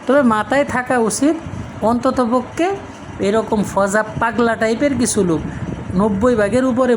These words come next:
মুসলিম কান্ট্রি দেশ, সেইখানে এরকম ইসলাম বিদ্বেষী একটা লোক, শাহবাগী ঘরানার লোক, এই লোকগুলা বিএনপির মতো একটা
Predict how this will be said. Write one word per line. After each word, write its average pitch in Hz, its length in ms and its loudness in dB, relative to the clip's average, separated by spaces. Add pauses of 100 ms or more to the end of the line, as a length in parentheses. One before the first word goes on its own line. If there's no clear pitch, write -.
মুসলিম 247 340 2 (100)
কান্ট্রি 262 320 2 (120)
দেশ, 208 180 2 (1200)
সেইখানে 185 380 0 (100)
এরকম 196 240 0 (100)
ইসলাম 240 340 -2
বিদ্বেষী 226 500 2
একটা - 160 -4 (160)
লোক, 202 180 4 (500)
শাহবাগী 233 640 2
ঘরানার 226 400 2 (120)
লোক, 170 180 0 (520)
এই 202 80 2 (140)
লোকগুলা 175 460 0 (880)
বিএনপির 180 520 0
মতো 202 160 0 (100)
একটা 165 180 -2